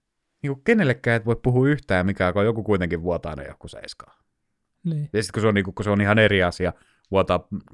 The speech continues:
Speaker 1: brittihovista brittilehdistölle, kun se et joku Linda Lampeenys on ilman vaatteita.
Speaker 2: <laughs>
Speaker 1: Tai kun Juha Mieto käy saunassa tai syö mämmiä, niin se on ihan eri,
Speaker 2: Niin.
Speaker 1: niin, ihan eri levelin juttui.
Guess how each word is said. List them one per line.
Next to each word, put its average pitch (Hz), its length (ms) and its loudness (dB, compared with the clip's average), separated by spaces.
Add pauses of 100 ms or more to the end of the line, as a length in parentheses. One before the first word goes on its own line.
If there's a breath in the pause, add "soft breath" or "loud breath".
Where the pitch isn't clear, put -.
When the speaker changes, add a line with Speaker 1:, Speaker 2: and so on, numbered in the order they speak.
(100)
Speaker 1:
brittihovista 92 680 -4
brittilehdistölle, 85 800 -4
kun - 140 -12
se 87 120 -8
et 82 100 -10
joku 82 320 -10 (540)
Linda 92 320 0
Lampeenys 85 540 -4
on 85 140 -6
ilman 80 280 -8
vaatteita. - 500 -14 (1700)
Speaker 2:
<laughs> 180 460 2
Speaker 1:
Tai 139 260 6
kun 135 140 4
Juha 98 220 2
Mieto 87 280 0
käy 87 220 -2
saunassa 85 420 0
tai 82 180 -4
syö 82 160 -6
mämmiä, 80 380 -8
niin 82 80 -10
se 90 80 -8
on 85 100 -6
ihan 87 220 -6
eri, - 240 0
Speaker 2:
Niin. 87 200 -4
Speaker 1:
niin, - 140 -6
ihan 101 220 2
eri 98 280 4
levelin 87 440 -4
juttui. 82 580 -12